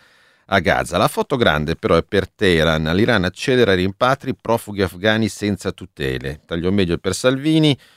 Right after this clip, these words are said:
procura contro Salvini, ricorso in Cassazione. E su Milano c'è Massimo Calvi che firma l'editoriale La vertigine del successo.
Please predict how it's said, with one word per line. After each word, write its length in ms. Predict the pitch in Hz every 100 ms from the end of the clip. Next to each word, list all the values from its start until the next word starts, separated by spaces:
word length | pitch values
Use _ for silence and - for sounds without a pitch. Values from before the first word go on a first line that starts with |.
| _ _
procura 540 | - 92 - 117 95 80
contro 420 | 117 117 92 92
Salvini, 480 | - 95 95 107 90
ricorso 580 | 87 127 123 - 98 _
in 200 | 139 110
Cassazione. 960 | 98 90 90 - - 95 78 82 117 113 _ _ _ _ _ _ _
E 360 | 104 120 117
su 200 | 104 -
Milano 460 | 117 123 127 123 104
c'è 380 | - 110 104 98
Massimo 440 | 104 98 113 104
Calvi 400 | - 110 107 95
che 120 | 90
firma 340 | 82 - 90 92
l'editoriale 500 | 90 87 87 98 104
La 140 | 90
vertigine 920 | 87 95 92 - 113 107 98 104 101 -
del 600 | 71 95 101 95 95 90
successo. 960 | - - 113 - - 120 87 - -